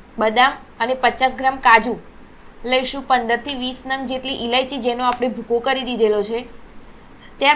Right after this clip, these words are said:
પછી આપણે એક મોટી કઢાઈની અંદર બેસનનો જે આપણો લોટ લીધેલો હતો એ લઈશું અને એની અંદર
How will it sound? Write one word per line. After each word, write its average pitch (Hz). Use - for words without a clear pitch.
પછી 302
આપણે 294
એક 269
મોટી 247
કઢાઈની 254
અંદર 247
બેસનનો 277
જે 254
આપણો 254
લોટ 254
લીધેલો 254
હતો 214
એ 294
લઈશું 262
અને 233
એની 269
અંદર 277